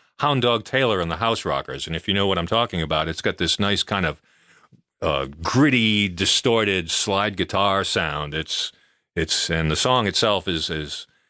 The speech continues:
is like a nice, uh, boogie swing, if you will. But, um,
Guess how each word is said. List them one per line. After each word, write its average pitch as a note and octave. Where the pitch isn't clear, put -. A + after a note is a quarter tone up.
is F2
like D#2+
a D2+
nice, F#2
uh, C#2
boogie F2
swing, E2+
if C#2+
you D#2
will. D2
But, G2
um, F2